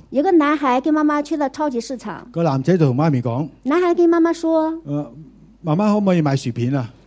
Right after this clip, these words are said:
Speaker 1: 「妈妈可以买薯片吗？」
Speaker 2: 個媽咪就話啦：
Speaker 1: 妈妈就说：
Speaker 2: 「唔可以。
Speaker 1: 不可以。
Speaker 2: 你成日咁任性。
Speaker 1: 你常常那么硬，
Speaker 2: 媽媽唔鍾意你。
Speaker 1: 那么任性，我不喜欢你。」
Speaker 2: 你係個男仔，你會點答啊？
Speaker 1: 你是那男孩，你怎么回答呢？
Speaker 2: 掠地。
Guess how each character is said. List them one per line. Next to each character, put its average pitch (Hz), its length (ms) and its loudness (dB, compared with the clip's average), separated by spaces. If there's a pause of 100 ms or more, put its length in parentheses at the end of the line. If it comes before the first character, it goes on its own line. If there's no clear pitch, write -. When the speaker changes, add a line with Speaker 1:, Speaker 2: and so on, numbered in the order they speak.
Speaker 1:
「妈 349 120 0
妈 370 160 2
可 349 140 -2
以 359 80 0
买 294 160 0
薯 285 160 -6
片 320 280 -4
吗？」 240 360 -6
Speaker 2:
個 - 60 -8
媽 185 120 0
咪 143 140 0
就 120 140 -4
話 107 160 -6
啦： 107 100 -10 (160)
Speaker 1:
妈 320 100 -2
妈 330 140 0
就 330 100 -4
说： 277 460 -4
Speaker 2:
「唔 139 140 0
可 196 80 4
以。 147 260 2 (160)
Speaker 1:
不 320 100 -8
可 233 200 -8
以。 202 260 -8
Speaker 2:
你 185 100 0
成 175 140 -6
日 131 60 -4
咁 180 140 2
任 147 160 2
性。 151 280 2 (220)
Speaker 1:
你 226 100 -10
常 294 220 -4
常 320 160 -4
那 349 80 0
么 330 80 0
硬， 320 180 -2
Speaker 2:
媽 151 120 0
媽 220 140 4
唔 285 120 0
鍾 214 120 6
意 175 100 2
你。 143 60 4
Speaker 1:
那 120 100 0
么 117 80 -4
任 294 120 -2
性， 240 260 -6 (120)
我 226 100 -2
不 226 140 -6
喜 311 80 -8
欢 247 200 -4
你。」 170 220 -6 (580)
Speaker 2:
你 143 120 2
係 160 80 4
個 160 100 2
男 120 180 -2
仔， 135 140 -2
你 143 80 2
會 123 100 0
點 120 140 -6
答 123 120 -6
啊？ 90 180 -14 (260)
Speaker 1:
你 220 240 -6
是 349 160 -8
那 330 120 -2
男 240 180 -4
孩， 226 180 -6
你 226 140 -4
怎 214 100 -8
么 202 80 -8
回 196 160 -6
答 156 160 -10
呢？ 165 160 -8 (160)
Speaker 2:
掠 120 180 0
地。 151 320 -2